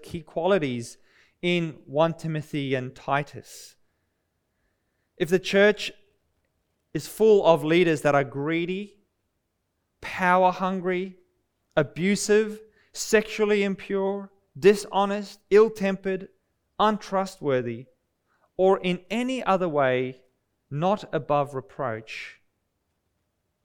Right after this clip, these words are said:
they bring dishonor on Christ and on his beloved,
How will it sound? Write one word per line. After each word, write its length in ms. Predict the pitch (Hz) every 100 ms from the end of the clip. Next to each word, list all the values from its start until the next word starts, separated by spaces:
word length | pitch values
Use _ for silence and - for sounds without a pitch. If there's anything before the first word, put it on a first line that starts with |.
| _ _ _ _
they 400 | 117 165 180 208
bring 320 | 202 180 175 139
dishonor 680 | 151 160 - - 185 190 202
on 160 | 160 151
Christ 840 | - 135 120 123 139 - - _ _ _ _ _ _ _ -
and 200 | 156 147
on 160 | 143
his 840 | 123 - - 196 208 220 208 - - _ _ -
beloved, 760 | 127 131 156 175 170 175 156